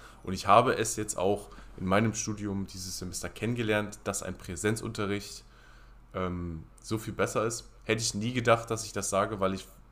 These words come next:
weil ich auch, äh, ich war anfangs ein Fan von dieser Online-Lehre,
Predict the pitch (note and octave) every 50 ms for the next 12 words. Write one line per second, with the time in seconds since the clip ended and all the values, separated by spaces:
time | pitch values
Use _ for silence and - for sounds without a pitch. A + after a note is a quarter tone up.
0 | - - - F#2 F#2 F#2+ G2 - - - - - - G2 A2 - - - - -
1 | - - - - - - - - - - - - - - - - G2+ - - A#2+
2 | - - A#2+ - - D#3 D#3 - D3 A#2+ A2+ B2 A#2 - - B2 A2+ B2 C3+ -
3 | D3 C#3 C3+ B2+ C#3+ - - B2+ C3+ C3+ C3+ C3 C3 B2+ C3+ C#3 C#3 D3 D3+ D#3